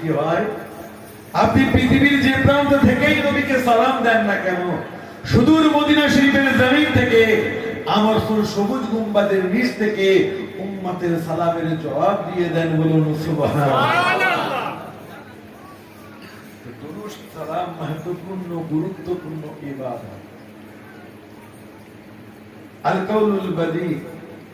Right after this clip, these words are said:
ইমাম তাহাবির লেখা আল কাউলুল বাদী খুলুন, পেয়ে যাবেন। সুফিয়ান সাউরি রাদিয়াল্লাহু তাআলা আনহু হজ পাকে এসেছেন, এসে দেখছেন একটি ছেলে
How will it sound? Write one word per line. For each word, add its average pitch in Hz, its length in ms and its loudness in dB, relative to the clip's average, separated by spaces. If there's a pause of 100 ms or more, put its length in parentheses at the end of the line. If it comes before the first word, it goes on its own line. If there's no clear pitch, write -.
(500)
ইমাম 170 360 -10
তাহাবির 160 460 -8
লেখা 151 420 -10 (800)
আল 170 220 -4
কাউলুল 190 300 -6
বাদী 156 280 -6
খুলুন, 156 460 -4
পেয়ে 131 240 -4
যাবেন। 110 340 -12 (1200)
সুফিয়ান 220 480 -4
সাউরি 185 400 -4
রাদিয়াল্লাহু 170 800 -2
তাআলা 135 280 -4
আনহু 123 440 -10 (2000)
হজ 175 280 -2
পাকে 185 260 2
এসেছেন, 160 520 0
এসে 165 220 0
দেখছেন 160 560 -2 (1200)
একটি 190 380 -6
ছেলে 170 400 -2